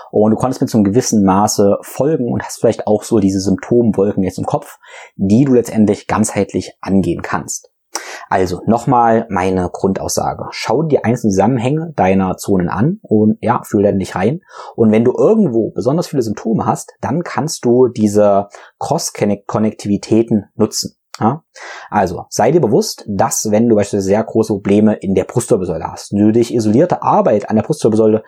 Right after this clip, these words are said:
nicht so richtig lösen kannst, ja, dann hab im Hinterkopf, welche Organe liegen in diesem Bereich, welche Funktion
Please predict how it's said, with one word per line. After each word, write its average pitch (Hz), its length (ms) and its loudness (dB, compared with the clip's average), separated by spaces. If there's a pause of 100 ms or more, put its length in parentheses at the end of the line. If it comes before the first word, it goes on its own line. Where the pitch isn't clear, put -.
(160)
nicht 156 240 0
so - 80 0
richtig - 320 -2
lösen 151 420 2
kannst, - 640 -6
ja, 123 240 -2 (480)
dann 160 260 0
hab 113 140 -2
im 101 60 -2
Hinterkopf, 139 480 -2 (100)
welche 107 420 0
Organe 101 720 0 (100)
liegen 135 220 2
in 131 60 2
diesem 131 260 2
Bereich, 131 540 0
welche 110 240 2
Funktion 117 720 0